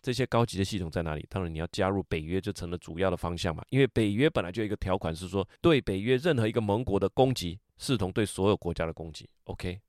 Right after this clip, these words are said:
如果要长期对峙，你不能孤单的一个人放，放在外面，又要他长期对峙嘛，对不对？你要给他武装，你要给他设备。但是呢，在武-，普丁的文化认知底下呢，俄罗斯强大的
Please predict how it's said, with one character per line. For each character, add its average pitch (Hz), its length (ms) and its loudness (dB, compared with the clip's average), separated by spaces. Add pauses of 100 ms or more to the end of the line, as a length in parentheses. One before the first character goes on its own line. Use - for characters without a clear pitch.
(400)
如 143 200 2
果 135 100 6
要 127 100 4
长 110 220 -6
期 104 140 -10
对 104 200 0
峙， 87 260 -6
你 104 80 -10
不 120 140 -8
能 107 200 -4 (360)
孤 117 160 -4
单 120 140 2
的 110 100 -2
一 - 20 -6
个 98 140 -2
人 87 100 -4
放， 87 180 -8 (140)
放 113 160 -4
在 110 100 2
外 107 80 2
面， 107 160 -4
又 110 120 2
要 104 60 4
他 104 140 -2
长 95 200 -4
期 90 120 -10
对 92 180 0
峙 90 180 -6
嘛， 78 180 -8
对 - 80 -6
不 - 20 -2
对？ 92 120 0
你 87 80 -8
要 98 140 -2
给 80 180 -10
他 85 120 -4
武 - 220 -10
装， 101 260 0
你 90 60 -4
要 98 80 2
给 90 140 -2
他 90 100 2
设 101 220 4
备。 85 180 0 (760)
但 160 140 4
是 151 80 0
呢， 147 140 0
在 160 180 -2 (100)
武-， 95 280 0 (160)
普 120 180 4
丁 156 160 0
的 151 140 2
文 110 180 -2
化 127 200 2
认 113 180 0
知 98 160 -4
底 82 120 -10
下 87 200 -2
呢， 78 140 -6 (500)
俄 143 140 6
罗 110 180 2
斯 117 140 -10
强 95 240 -4
大 120 120 0
的 98 80 0